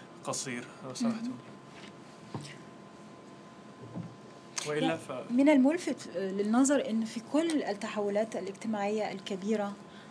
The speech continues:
Speaker 2: المرأة محور، صح؟ تكون المرأة في وسط كل هذا الجدال، ماذا تلبس؟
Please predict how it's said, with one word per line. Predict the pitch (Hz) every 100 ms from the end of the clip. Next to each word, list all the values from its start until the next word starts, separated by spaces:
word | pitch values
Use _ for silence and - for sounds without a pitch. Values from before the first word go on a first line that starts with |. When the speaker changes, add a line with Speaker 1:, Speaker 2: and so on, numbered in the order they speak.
| - - -
Speaker 2:
المرأة | 208 220 240 269 - 185 - - - 214
محور، | 208 - 151 -
صح؟ | - 277 - - - - - -
تكون | 226 294 277
المرأة | 220 226 247 226
في | -
وسط | 220 247 - 254 220 -
كل | 254 240
هذا | 214 220 220 202 214 -
الجدال، | 208 202 208 202 196 196 - - - - -
ماذا | 226 226
تلبس؟ | 220 214 190 190 - -